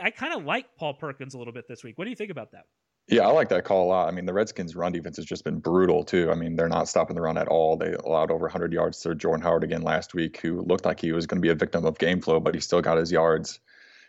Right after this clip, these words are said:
Speaker 2: And, uh, I, I like, I like that Perkins call a lot. He's had fifteen carries, eleven carries, and fifteen carries in his last three games. He's getting touches. If they don't play Jennings as much as they normally do, then it'll probably be Perkins and Bobby Rainey. Bobby Rainey playing some pass game rep,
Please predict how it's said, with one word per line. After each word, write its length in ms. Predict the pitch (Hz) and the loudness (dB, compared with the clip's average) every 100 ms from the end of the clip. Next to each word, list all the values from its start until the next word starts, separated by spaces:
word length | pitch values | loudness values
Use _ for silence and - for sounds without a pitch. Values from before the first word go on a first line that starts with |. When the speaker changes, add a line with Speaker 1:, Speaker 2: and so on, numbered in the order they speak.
| _ - | _ 0
Speaker 2:
And, 200 | 95 95 | 2 6
uh, 320 | 90 85 80 | 6 6 4
I, 80 | 90 | 0
I 140 | 87 98 | 2 4
like, 180 | 113 - | 2 2
I 60 | 98 | 2
like 160 | 107 | 2
that 180 | 92 - | -2 -6
Perkins 260 | 92 87 - | -6 -6 -4
call 160 | 85 | 0
a 60 | 87 | 0
lot. 140 | 85 | -2
He's 120 | 82 | -4
had 240 | 85 82 - | -4 -4 -4
fifteen 440 | 98 - - 92 | -6 -6 -6 -6
carries, 360 | - 90 90 85 | -2 0 2 0
eleven 380 | 80 87 87 85 | 2 2 0 -4
carries, 260 | 87 85 | -4 -4
and 100 | 80 | -4
fifteen 360 | 98 - 85 82 | -4 -4 -6 -2
carries 240 | 85 85 | -2 -2
in 60 | 85 | -2
his 120 | 80 | 0
last 220 | 85 - | 0 0
three 160 | - 82 | -4 -2
games. 300 | 85 85 80 | 0 0 -2
He's 100 | 82 | -2
getting 220 | - 85 | -2 0
touches. 680 | 90 82 - 85 85 82 - _ - | 0 -2 0 0 0 -4 -12 _ -8
If 140 | 90 | -2
they 80 | 85 | 0
don't 260 | 87 87 | 2 0
play 140 | - 87 | 0 0
Jennings 600 | 78 85 85 85 - - | 0 -2 -2 -6 -8 -8
as 140 | 87 87 | -4 -2
much 240 | 90 - | -2 -2
as 80 | 85 | -2
they 140 | 85 | 0
normally 320 | 85 87 87 82 | 2 0 0 0
do, 240 | 87 85 | 2 2
then 280 | 82 80 82 _ _ _ _ | 0 -4 -6 _ _ _ _
it'll 100 | - | -2
probably 300 | 95 87 87 | 0 0 0
be 60 | - | -2
Perkins 360 | 87 90 85 | -2 -2 -4
and 100 | 85 | -2
Bobby 240 | 80 85 82 | 0 0 -2
Rainey. 300 | 85 85 82 | -4 -4 -4
Bobby 260 | 82 82 | -2 -2
Rainey 240 | 85 82 85 | -2 -4 -6
playing 240 | 82 82 | -8 -8
some 120 | 78 | -6
pass 240 | - 82 - | -2 -2 -2
game 280 | 82 85 | -6 -2
rep, 220 | 82 - | -2 -2